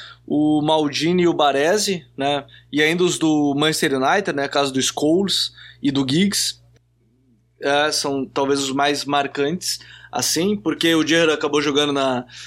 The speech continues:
no, no Galaxy, é, o Carragher jogou a vida inteira no, no Liverpool, né? Fica, também acho que sim, o Zanetti jogou a vida inteira na Inter, mas são poucos os casos desses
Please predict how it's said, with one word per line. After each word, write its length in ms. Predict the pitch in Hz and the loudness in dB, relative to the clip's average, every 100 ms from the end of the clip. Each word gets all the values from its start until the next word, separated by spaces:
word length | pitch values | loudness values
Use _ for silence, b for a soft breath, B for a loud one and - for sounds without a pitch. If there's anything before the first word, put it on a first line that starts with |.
| B | B
no, 460 | 131 135 131 123 123 | -4 0 0 0 0
no 120 | 120 | 0
Galaxy, 1120 | 135 202 226 196 170 147 - 147 143 139 131 | 0 2 4 2 0 -2 -4 -2 0 2 2
é, 160 | 131 131 | 0 0
o 140 | - | 0
Carragher 420 | - 220 190 156 | 0 0 0 -2
jogou 420 | 139 147 147 165 | -4 -2 0 2
a 80 | 139 | 0
vida 160 | 131 131 | -2 -6
inteira 360 | 131 139 143 135 | -4 -2 -2 -2
no, 220 | 123 123 | -4 -6
no 100 | 131 | -4
Liverpool, 480 | 131 139 117 120 120 | 0 0 -2 -6 -6
né? 200 | 127 120 | -6 -6
Fica, 260 | - 123 127 B B B | -8 -6 -6 B B B
também 240 | - 131 147 | -4 0 0
acho 160 | 147 | 0
que 120 | - 139 | -4 -4
sim, 320 | 151 147 127 B B B - | -2 -2 -4 B B B -6
o 60 | |
Zanetti 480 | 135 160 160 185 - | -2 0 2 0 0
jogou 220 | 165 151 | -2 0
a 40 | 156 | 0
vida 180 | 147 | 0
inteira 300 | 143 139 151 | -4 -2 -2
na 160 | 147 143 | 0 0
Inter, 360 | 147 165 180 170 | -2 0 0 2
mas 340 | 175 - - - | 0 0 -4 -4
são 200 | 202 190 | -2 0
poucos 380 | 202 220 202 | 2 0 0
os 140 | 160 - | -2 -2
casos 280 | 156 156 147 | 0 0 -2
desses 600 | 151 - 147 123 - | -4 0 0 -2 -4